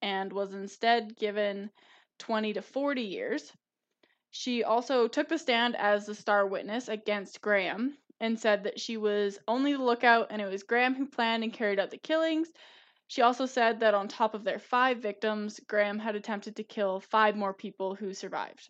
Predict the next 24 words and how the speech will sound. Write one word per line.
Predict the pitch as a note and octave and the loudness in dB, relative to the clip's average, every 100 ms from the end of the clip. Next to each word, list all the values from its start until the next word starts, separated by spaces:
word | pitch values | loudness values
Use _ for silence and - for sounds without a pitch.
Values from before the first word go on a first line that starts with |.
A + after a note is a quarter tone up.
| C4 _ _ _ _ _ _ _ _ _ - - - _ - | _ _ _ _ _ _ _ _ _ _ -18 -18 -20 _ -6
And | A3 G#3+ | -4 0
then, | A#3 A3+ C4 B4+ - - - | 0 0 -2 -6 -12 -16 -4
on | A3 A3 G#3+ G#3+ | 0 0 0 -2
November | G3+ G#3 G#3+ A3 | 0 0 0 -4
second, | - C4+ D4 C4+ A3+ | -2 -2 -2 -4 -4
nineteen | G#3 G#3+ G3 | -8 -8 -10
eighty-nine, | - - F2+ D#3 B3+ - - - - _ | -10 -10 -10 -8 -10 -12 -20 -20 -20 _
Graham | A#3+ A#3 A#3 | 2 4 4
was | A3+ A3 | 0 0
found | A3+ G#3+ G#3+ | 0 0 0
guilty | G#3+ G#3+ G#3+ F#3+ | 0 0 -4 -4
of | E3+ - | -8 -8
five | - A3+ C#4+ | 4 4 4
counts | - C#4+ C#4 | 2 0 0
of | D4 C4+ | -4 -2
murder | A3+ G#3 G#3 | 0 0 -2
and | G3+ G#3 G#3+ | -4 -4 0
one | A3 A3+ | 0 0
count | B3 A3+ A3+ | 0 0 0
of | A3 | -6
conspiracy | - A3 - - G#3 G#3 G#3 G#3 | -6 -8 -8 -4 -2 -2 -4 -4
to | G3 | -4
commit | - G3+ A3 D4+ | -6 -2 0 0
murder, | G#3 F#3 F#3 G3 A#3 | -2 -8 -2 -2 -2